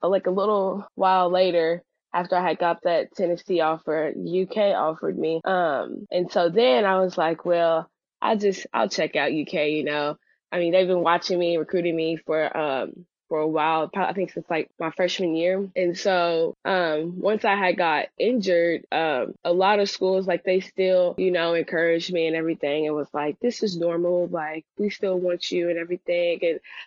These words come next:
um, U K, they, like, really, um, like, was really showing that. And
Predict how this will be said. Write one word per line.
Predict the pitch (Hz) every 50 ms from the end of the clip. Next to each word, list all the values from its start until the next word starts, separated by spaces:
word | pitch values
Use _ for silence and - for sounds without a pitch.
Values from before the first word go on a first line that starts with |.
| _ _
um, | - 185 180 165 160 151 151 - - -
U | 180 185 202 208 -
K, | - 214 190 196 190 185
they, | 175 180 180 180
like, | 175 165 - -
really, | 175 180 170 170 165 156 - _ _ _ _
um, | - 160 151 139 131 131 - 92 - 180 - _ _ _ _ _
like, | 156 156 151 - -
was | 165 160 160 156 - - -
really | 175 175 170 170 160
showing | 156 - - 190 170 175 175 160 147
that. | 143 139 139 123 - - _ _ _ _ _ _ _
And | - 180 170 175 160 143 131 107 -